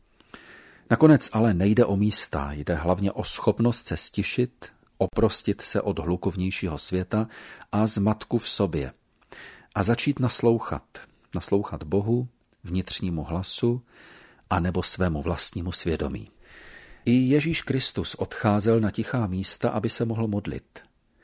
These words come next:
Teprve v tichu a sklidnění objevíme, čím jsme druhým ublížili, co jsme jim nedali, kde jsme pošpinili své nitro, anebo kde jsme zanedbali pečovat o svého ducha. Tak mám takový dojem, že Bůh čeká na naše sklidnění, aby k nám mohl mluvit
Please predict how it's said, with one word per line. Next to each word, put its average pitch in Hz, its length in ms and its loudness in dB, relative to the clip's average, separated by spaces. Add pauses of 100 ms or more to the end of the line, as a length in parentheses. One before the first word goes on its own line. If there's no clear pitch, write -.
(240)
Teprve 120 360 0
v - 120 -10
tichu - 300 -2
a 104 40 -4
sklidnění 110 720 -2
objevíme, 87 580 -2
čím 95 240 -4
jsme 95 220 -4
druhým 82 380 -4
ublížili, 113 720 0 (180)
co - 140 -8
jsme - 180 -4
jim 76 140 -4
nedali, 95 440 -2
kde 87 160 -6
jsme 80 200 -6
pošpinili 82 520 -4
své 82 260 -4
nitro, 104 420 -2 (840)
anebo 127 260 4
kde 139 180 4
jsme 147 180 0
zanedbali 120 580 2
pečovat 127 640 -2
o 104 100 0
svého 107 440 -2
ducha. - 440 -6 (1160)
Tak 110 140 2
mám 139 140 4
takový 139 320 2
dojem, 120 380 4
že 113 180 2
Bůh 113 340 -4
čeká 90 440 -2
na 76 100 -4
naše 78 240 -4
sklidnění, 85 920 -2
aby 80 200 -8
k - 120 -8
nám 85 220 -2
mohl 87 360 -4
mluvit 87 520 -6